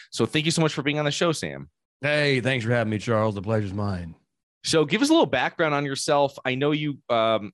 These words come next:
Speaker 1: I know you came from more of a contractor, hands-on, before getting more into the investment side. So give us a little bit about your background, both personally and professionally, prior to getting involved in real estate investing.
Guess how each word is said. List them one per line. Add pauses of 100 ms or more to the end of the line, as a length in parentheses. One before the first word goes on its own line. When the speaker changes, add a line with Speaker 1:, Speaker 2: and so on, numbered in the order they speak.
Speaker 1:
I
know
you
came
from (160)
more
of
a
contractor,
hands-on,
before
getting
more
into
the
investment
side.
So
give
us
a
little
bit
about
your (240)
background,
both
personally
and
professionally,
prior
to
getting
involved
in
real
estate
investing.